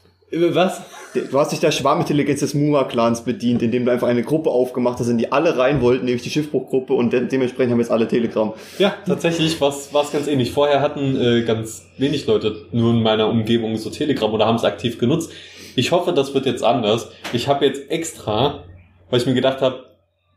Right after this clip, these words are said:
Speaker 1: das ist das Schlauste, ansonsten benutze ich das nicht, äh, mit den, den Shortcut für Telegram auf die Startseite,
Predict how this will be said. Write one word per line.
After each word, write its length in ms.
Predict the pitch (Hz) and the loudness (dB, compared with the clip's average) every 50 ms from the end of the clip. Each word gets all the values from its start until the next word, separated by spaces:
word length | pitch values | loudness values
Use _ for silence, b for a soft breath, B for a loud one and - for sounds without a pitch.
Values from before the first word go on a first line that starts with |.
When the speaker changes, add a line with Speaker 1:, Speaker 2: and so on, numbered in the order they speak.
| _ _ _ _ _ _ _ | _ _ _ _ _ _ _
Speaker 1:
das 220 | - 156 151 151 | -2 -2 -2 -2
ist 100 | 143 131 | -4 -2
das 140 | - 131 - | -2 -2 0
Schlauste, 340 | - - 139 165 165 165 143 | 0 2 2 2 2 2 0
ansonsten 360 | 117 117 113 127 123 - 127 | 2 2 2 0 0 0 0
benutze 260 | 123 123 147 160 - | 0 0 0 0 -2
ich 60 | - - | -4 -2
das 180 | - 123 - | -2 -2 0
nicht, 240 | 131 135 139 - B B B B B B | 0 -2 -2 -4 B B B B B B
äh, 200 | 117 117 113 113 | 0 2 2 4
mit 300 | 113 117 120 117 113 - | 4 2 2 0 0 0
den, 260 | 131 120 113 117 113 107 | 0 2 2 2 2 2
den 220 | 117 113 110 107 | 2 0 0 0
Shortcut 440 | 107 - 147 - - - - 160 160 | -2 0 0 0 0 0 -2 -4 -2
für 120 | - - 123 | -2 -4 -4
Telegram 540 | - - 147 151 151 - - 127 127 127 - | -2 0 0 0 0 0 0 0 0 2 0
auf 180 | 127 117 - | 0 -2 -2
die 280 | - 123 117 117 120 113 | -2 0 2 2 2 2
Startseite, 760 | 117 - 135 120 127 - - 131 120 113 120 117 117 - | 0 0 -2 -2 -2 0 0 0 0 0 -2 -6 -8 -12